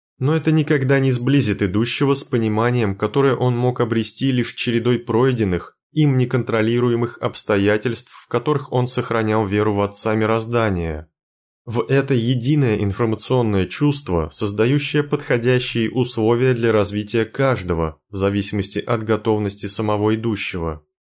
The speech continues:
Инициация происходит лишь тогда, когда индивид уже сформировал достаточное представление о бытие от совокупности пройденных обстоятельств, в которых он,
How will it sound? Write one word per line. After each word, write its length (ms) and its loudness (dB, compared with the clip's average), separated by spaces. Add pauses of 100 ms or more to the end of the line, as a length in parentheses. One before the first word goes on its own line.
(500)
Инициация 800 0
происходит 600 0
лишь 180 0
тогда, 480 0
когда 360 0
индивид 460 0
уже 340 2
сформировал 720 2
достаточное 720 -2
представление 1000 0
о 100 -2
бытие 560 0
от 260 -6
совокупности 800 -2
пройденных 540 0
обстоятельств, 1000 -2 (240)
в 120 -20
которых 500 -2
он, 400 0